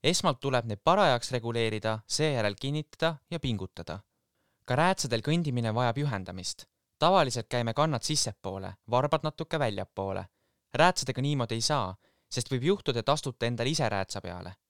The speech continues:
selgitab Alutaguse matkaklubi juht Ingrid Kuligina. Mõmmi kõnnak, varbad sissepoole, polevat ka hea. Kõnnime nagu purjus inimesed, kes tahavad tasakaalu hoida, õpetab retkejuht ja püüab pärast pisukest pausi oma mõtet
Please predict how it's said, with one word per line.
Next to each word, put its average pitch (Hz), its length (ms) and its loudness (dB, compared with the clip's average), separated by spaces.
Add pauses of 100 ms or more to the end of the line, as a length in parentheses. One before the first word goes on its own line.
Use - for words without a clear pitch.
(580)
selgitab 135 500 -4
Alutaguse 131 560 0
matkaklubi 110 600 -2
juht - 300 -8
Ingrid 127 420 -4
Kuligina. 98 500 -6 (1600)
Mõmmi 170 320 2
kõnnak, 143 460 -2 (100)
varbad 127 400 2
sissepoole, 139 680 0 (220)
polevat 127 360 4
ka 107 160 -6
hea. 110 220 -4 (720)
Kõnnime 190 400 2
nagu 127 140 -2
purjus 151 420 0
inimesed, 101 400 -2
kes - 180 -6
tahavad 143 380 2
tasakaalu 101 540 -2
hoida, 92 260 -10 (480)
õpetab 127 480 2
retkejuht 123 640 -4
ja 117 100 -4
püüab 175 320 0
pärast 120 320 0
pisukest 170 480 -4
pausi 151 400 2
oma 101 80 0
mõtet 131 400 -4